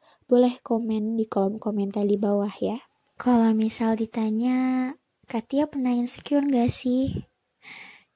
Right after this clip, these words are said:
Jawabannya sering banget. Kalau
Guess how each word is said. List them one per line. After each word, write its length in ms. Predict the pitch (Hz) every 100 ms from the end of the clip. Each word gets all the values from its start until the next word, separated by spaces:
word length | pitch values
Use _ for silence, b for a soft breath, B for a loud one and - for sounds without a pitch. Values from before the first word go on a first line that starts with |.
| _ -
Jawabannya 640 | 233 214 220 220 247 240
sering 400 | - 240 226 214
banget. 480 | 208 202 202 196 202 _ _ _ _ _ B B B B B _ _ _
Kalau 960 | - 233 220 214 214 214 214 220 294